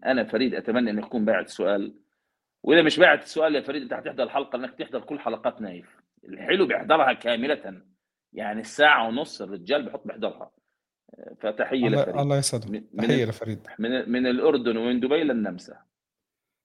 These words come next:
Speaker 2: للنمسا. طيب، آه، خلدون حاطط سؤال طويل، يا رب نقدر ن-، مسائل بينكونيريات. أوكي، بيانكونيرات. آه، بيانكونيرات. يا جماعة، سؤال كابتن فراس:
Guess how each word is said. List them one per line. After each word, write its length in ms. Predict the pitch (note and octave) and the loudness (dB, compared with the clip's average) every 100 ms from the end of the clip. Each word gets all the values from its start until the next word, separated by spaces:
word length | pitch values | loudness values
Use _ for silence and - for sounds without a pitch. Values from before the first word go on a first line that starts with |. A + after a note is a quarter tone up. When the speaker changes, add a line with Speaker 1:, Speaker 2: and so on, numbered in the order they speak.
| _ A2+ | _ -4
Speaker 2:
للنمسا. 1000 | A2 G#2+ G#2+ G#2 G#2 - G2+ G2+ G2 G#2 | -2 -2 -2 -2 -2 -2 -4 -4 -6 -6
طيب، 300 | A2 G2 F#2 - | -4 -4 -6 -6
آه، 880 | G#2 G#2 G#2 G2+ G2+ G2 G#1+ - - - | -6 -4 -4 -4 -4 -4 -6 -8 -10 -6
خلدون 800 | A#2 A2 A2 C#3 D#3 D#3 D#3 D3 | -2 -2 -2 -12 -14 -18 -18 -14
حاطط 340 | - C#3 A#2 | -8 -6 -4
سؤال 240 | - A#2 B2 | 4 4 6
طويل، 380 | A#2 A#2 G#2 | 4 4 4
يا 120 | G#2+ A#2+ | 2 2
رب 160 | G#2 | 2
نقدر 280 | G#2 G2 G#2 | 0 0 0
ن-، 400 | G#2 G#2 - - - _ _ _ _ _ - | 0 0 -2 -8 -12 _ _ _ _ _ -8
مسائل 440 | A2 C3 A#2+ A2 | 0 2 4 2
بينكونيريات. 920 | G#2+ A2+ A2+ G#2+ G#2 G#2 G#2+ G2 - - _ _ _ | 2 0 2 0 2 0 0 0 -4 -20 _ _ _
أوكي، 360 | - _ G#2 G#2 _ | -20 _ -20 -20 _
بيانكونيرات. 1080 | G#2 A2 G#2+ - G#2+ G#2 G#2 G2+ F#2+ F#2 - - | -2 -2 -2 -10 -6 -2 0 0 0 -2 -6 0
آه، 260 | A2+ F#2 - | 0 0 -2
بيانكونيرات. 640 | G#2+ G#2 - G2 E2+ F2 | -2 0 0 0 0 2
يا 60 | A2+ | 4
جماعة، 240 | C3 B2 | 8 8
سؤال 240 | A2+ A2+ A2+ | 8 6 6
كابتن 280 | A#2+ B2 | 2 2
فراس: 360 | A2+ A2+ G#2 | 4 6 4